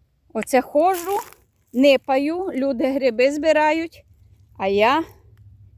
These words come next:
гірчак сахалінський смикаю. Це страшилки такі, правда, розмалювати і вночі. Це можна побачити, які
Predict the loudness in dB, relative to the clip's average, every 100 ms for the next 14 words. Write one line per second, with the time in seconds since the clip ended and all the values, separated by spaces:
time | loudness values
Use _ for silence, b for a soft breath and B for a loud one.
0 | -14 -14 -8 -10 -10 -16 -6 -4 -2 -6
1 | -10 -12 -12 -14 -14 -20 -20 -20 -20 -20
2 | -20 -20 -20 -20 -18 -16 -14 -14 -12 -14
3 | -12 -8 -10 -10 -20 -20 -20 -18 -8 -6
4 | -6 -6 -8 -10 -10 -8 -8 -8 -10 -14
5 | -20 B B B -12 -8 -8 -8 -12 -14
6 | -16 -20 -20 -20 -18 -16 -18 -20 -16 -10
7 | -8 -6 -8 -8 -4 -4 -4 -8 -8 -8
8 | -12 -16